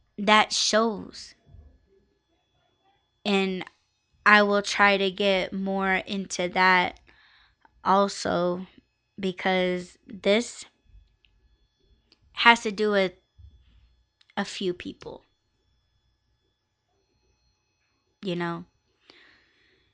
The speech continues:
<sighs> And I like I said, as many times as I turned on the microphone on my cell phone,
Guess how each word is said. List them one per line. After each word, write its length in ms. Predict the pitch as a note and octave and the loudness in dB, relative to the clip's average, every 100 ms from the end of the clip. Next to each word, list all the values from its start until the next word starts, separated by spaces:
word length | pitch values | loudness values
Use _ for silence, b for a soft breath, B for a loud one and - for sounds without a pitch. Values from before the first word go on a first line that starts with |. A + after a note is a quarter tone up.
| b _ _ _ _ _ _ - | b _ _ _ _ _ _ -2
<sighs> 1700 | - - - - - - - _ _ _ _ _ _ _ - _ - | 2 4 2 -2 -6 -12 -20 _ _ _ _ _ _ _ -20 _ -4
And 480 | G3+ F#3+ F#3 F#3 - | -2 0 -2 -2 0
I 460 | F#3+ F#3+ G3 G3 F#3+ - b b b b b _ _ _ - | 2 4 4 0 -2 -16 b b b b b _ _ _ -2
like 300 | G#3+ G#3 G#3 | 4 4 4
I 80 | G3+ | 0
said, 360 | - G#3 G3 | 0 2 2
as 160 | F#3+ F#3+ | -2 -4
many 280 | G#3+ A3 G#3+ | -2 -2 -4
times 400 | - G#3 G3+ F#3+ | -2 0 -2 -4
as 120 | F#3 | -2
I 120 | F#3 | -2
turned 320 | F#3 G3 F#3+ | -2 -6 -2
on 360 | F#3 F#3 F#3 - - | 0 0 -4 -8 -12
the 200 | F#3 F3+ | -6 -4
microphone 680 | F3 F3+ - F#3+ - E3+ E3+ | -2 -2 -4 -10 -6 -6 -6
on 200 | F3 E3+ | -8 -6
my 140 | F3 | -8
cell 280 | E3+ F3+ F3 | -6 -4 -4
phone, 460 | - E3 D#3+ E3 | -6 -10 -8 -12